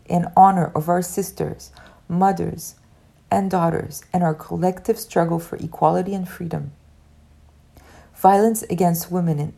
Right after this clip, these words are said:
any form needs to end. I would also like to mention that the single Marcha de Flores is available on Bandcamp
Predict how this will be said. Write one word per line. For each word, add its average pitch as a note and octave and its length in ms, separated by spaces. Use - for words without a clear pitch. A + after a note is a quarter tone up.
any G3 260
form D#3 580
needs E3 280
to - 200
end. C#3 280
I G3+ 100
would E3+ 260
also G#3+ 360
like - 420
to F3+ 100
mention E3 440
that D3 160
the D#3 80
single E3+ 400
Marcha E3 360
de F3 120
Flores D#3 500
is G#3 220
available F3+ 680
on E3 320
Bandcamp E3 520